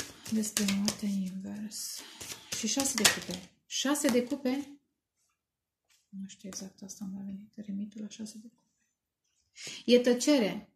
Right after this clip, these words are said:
Dar, iar, regele de monede, uh, fecioară, taur, capricorn, dar nu obligatoriu, persoana acesta cu bani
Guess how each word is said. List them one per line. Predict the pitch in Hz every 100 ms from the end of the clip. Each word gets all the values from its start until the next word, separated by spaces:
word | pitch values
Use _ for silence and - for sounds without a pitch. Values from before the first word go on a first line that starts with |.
| _
Dar, | 208 233 233 214 -
iar, | 226 277 -
regele | 196 220 262 302
de | 277
monede, | 240 208 180 170 180 220 - _ _ _ - - - _
uh, | 233 214 202
fecioară, | 214 247 240 226 240 - - -
taur, | - 233 202 185
capricorn, | - 226 240 240 233 214
dar | 208
nu | 220
obligatoriu, | 233 208 202 196 - 196
persoana | 214 220 - 262 240
acesta | 240 233 214 202
cu | - - 415 220
bani | 185 170 175 233